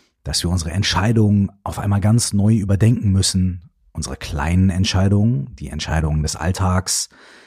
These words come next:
fängt bei Händewaschen an, fängt dabei an, wie ich mich kleide, wenn ich rausgehe und welche Kleidung ich dann wieder ablege und wie ich damit umgehe, wenn ich wieder reinkomme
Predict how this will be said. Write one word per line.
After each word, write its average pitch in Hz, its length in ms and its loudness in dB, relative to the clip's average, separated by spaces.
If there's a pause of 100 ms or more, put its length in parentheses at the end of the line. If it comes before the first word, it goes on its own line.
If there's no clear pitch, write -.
(320)
fängt 85 220 -2
bei 90 80 2
Händewaschen 92 560 4
an, 98 320 4
fängt 92 240 -2
dabei 92 280 2
an, 98 340 4
wie 101 180 -2
ich 95 140 -8
mich 95 200 -2
kleide, 95 440 2
wenn 98 100 4
ich 92 180 -2
rausgehe 92 680 0
und 90 260 -2 (640)
welche 101 220 0
Kleidung 98 340 2
ich 92 80 0
dann 98 160 0
wieder 95 200 -2
ablege 98 360 2
und 92 160 0
wie 95 60 -6
ich - 80 -6
damit 92 240 0
umgehe, 101 340 2
wenn 95 100 2
ich - 120 -2
wieder 95 160 -2
reinkomme 87 720 0